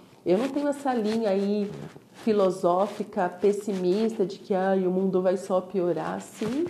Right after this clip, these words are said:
o Se-, Jesus disse, "No mundo tereis aflições, mas tem de bom ânimo. Eu venci o mundo." Então o Senhor já venceu o mundo.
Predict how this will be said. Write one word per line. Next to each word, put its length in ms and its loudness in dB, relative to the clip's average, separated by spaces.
o 60 -4
Se-, 280 -6
Jesus 460 -2
disse, 540 2
"No 140 4
mundo 300 2
tereis 420 0
aflições, 680 -2
mas 200 0
tem 280 4
de 120 4
bom 320 4
ânimo. 440 2
Eu 140 2
venci 340 -2
o 80 -2
mundo." 380 -2
Então 160 -6
o 40 -4
Senhor 220 -6
já 140 -4
venceu 360 -6
o 60 -4
mundo. 500 -4